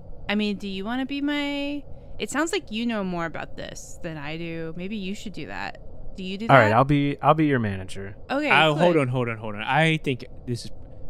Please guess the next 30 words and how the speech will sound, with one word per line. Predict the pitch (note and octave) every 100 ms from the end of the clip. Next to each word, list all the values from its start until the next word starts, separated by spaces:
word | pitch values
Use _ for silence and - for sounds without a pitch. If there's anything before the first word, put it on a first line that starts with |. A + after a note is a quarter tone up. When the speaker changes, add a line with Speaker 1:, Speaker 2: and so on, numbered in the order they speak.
| - - - -
Speaker 3:
I | D3+
feel | F#3 G3+
like | E3+ C#3 C3
you're | C#3+ C#3+
doing | - C3+ A2
bad | A#2 B2+ C#3
business, | D3 E3 E3
and | D3+ B2
I |
think | B2 B2
I | A2
could | A#2
probably | B2+ G#2+ G#2+
do | A2
better. | G#2+ G#2+ C3+
Superman, | - E3 E3+ E3
how | E3
about | F#3+ D#3+ A2+
I | A2+
be | G#2+
your | G#2 A2
brand | A2+ G#2+
manager? | A2 - - D#3 C#3+ - - - - - - -
Speaker 1:
Okay. | F#3 G3 D#3+
Speaker 2:
All | D#3 B2+
right, | G2+ F#2+ - - -
let's | C3 -
settle | - C#3+ C#3
this | C3 B2+ - - - -
fairly. | A#2+ G2 F#2+ F#2 G2